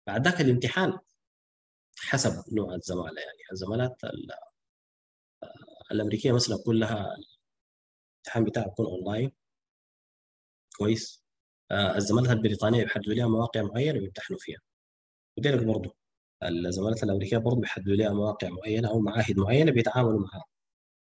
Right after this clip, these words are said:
اذا عايز مكانه تحديدًا في السعوديه بالضبط، انا ما اعرف بالضبط المكانه، لكن هي متوفره.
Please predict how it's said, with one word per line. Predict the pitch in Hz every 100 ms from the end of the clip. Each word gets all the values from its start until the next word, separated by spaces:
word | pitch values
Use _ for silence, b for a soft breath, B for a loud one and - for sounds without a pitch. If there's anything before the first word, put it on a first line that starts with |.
| _ _ _ - B B _ _ _ -
اذا | 107 107 104
عايز | 120 139
مكانه | 131 110 151 143
تحديدًا | - - 143 151
في | 123
السعوديه | - 107 117 156 151
بالضبط، | 117 151 -
انا | 135
ما | 117
اعرف | 123 107 98
بالضبط | 98 113 _ - -
المكانه، | - - - 113 131 156
لكن | 117 -
هي | 170
متوفره. | 165 147 180 - 90